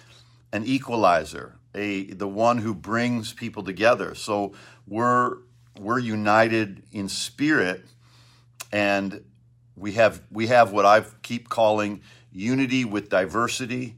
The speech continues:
We have what I keep calling, um, differences without divisions. So my church,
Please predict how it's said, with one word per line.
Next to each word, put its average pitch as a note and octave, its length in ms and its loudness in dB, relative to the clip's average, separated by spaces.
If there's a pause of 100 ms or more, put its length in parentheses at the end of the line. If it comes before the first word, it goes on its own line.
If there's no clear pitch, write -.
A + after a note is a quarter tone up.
(360)
We G2 140 -6
have G#2 220 6
what G2+ 100 2
I G2 80 4
keep G#2+ 220 -12
calling, G2 480 0 (260)
um, E2 300 -2 (280)
differences A2+ 1000 -6 (460)
without G2+ 400 4
divisions. A2 720 -6 (280)
So A2 500 0
my A#2+ 260 0
church, B2 720 -4